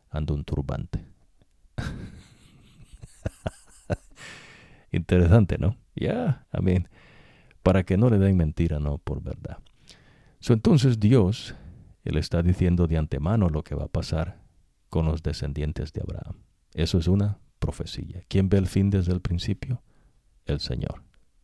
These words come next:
Hermoso, ¿no? Ahora, e-, eso ocurrió, ¿verdad? Porque usted está siendo testigo que Moisés escribe que Dios sacó al pueblo de Israel con mano poderosa. De eso también Moisés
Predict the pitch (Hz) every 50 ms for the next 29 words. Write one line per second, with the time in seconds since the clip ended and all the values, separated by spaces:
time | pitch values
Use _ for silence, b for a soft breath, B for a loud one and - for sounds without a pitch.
0 | _ _ _ _ _ _ _ - - 78 92 92 85 - - - - 80 117 -
1 | _ _ b b b b b b b b b b b b b b b b b b
2 | b b b b - 104 107 107 98 - - _ _ _ _ - _ - - 101
3 | 127 135 139 160 151 139 131 113 110 104 104 127 156 98 73 - - - - -
4 | _ _ - - 80 78 107 95 - 87 - - 78 82 - 87 80 - - 95
5 | 82 90 90 87 90 90 - 95 85 - - 101 90 87 87 90 - - 78 71
6 | 73 80 78 - - 82 - - 82 - - 113 120 123 101 - - 95 - b
7 | b b b b b b b b - 73 71 69 73 76 80 92 - - 87 -
8 | - 101 87 82 78 - - 80 80 78 82 80 82 82 - 92 87 82 78 80
9 | 92 - - - _ - 71 67 - 73 73 71 71 69 - - - - - -
10 | - - - - - - - - _ b b b b b b b b b b b
11 | b - - 78 78 80 117 151 - 127 117 - - 82 78 78 76 73 82 95
12 | 98 - - 82 87 107 -